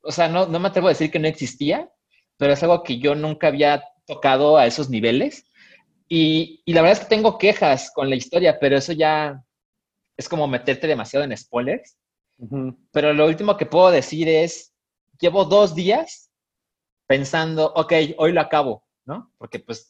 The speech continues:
Speaker 1: ya llegué a tal punto en la historia, mi personaje está en tal lugar que, que, pues, puedo calcular que hoy lo acabo,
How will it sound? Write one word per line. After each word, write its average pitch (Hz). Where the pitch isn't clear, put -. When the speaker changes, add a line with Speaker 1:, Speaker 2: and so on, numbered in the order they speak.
Speaker 1:
ya 139
llegué 135
a 135
tal 123
punto 143
en 156
la 104
historia, 131
mi 120
personaje 123
está 127
en 123
tal 127
lugar 131
que, 107
que, 120
pues, -
puedo 143
calcular 120
que 131
hoy 127
lo 123
acabo, 120